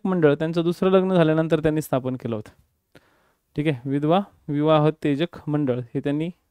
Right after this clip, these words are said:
दुसरं लग्न झाल्यानंतर डेव्हलप केलं गेलं होतं, हे त्यांनी केलं होतं अठराशे त्र्याण्णवमध्ये.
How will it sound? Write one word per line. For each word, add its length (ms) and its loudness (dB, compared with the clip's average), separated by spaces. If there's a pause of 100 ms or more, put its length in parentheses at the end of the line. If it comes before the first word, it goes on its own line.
(120)
दुसरं 240 -2
लग्न 200 2
झाल्यानंतर 440 2 (680)
डेव्हलप 340 2
केलं 220 2
गेलं 140 2
होतं, 160 2
हे 120 2
त्यांनी 260 -2
केलं 180 -2
होतं 120 -4
अठराशे 520 -4 (380)
त्र्याण्णवमध्ये. 580 -6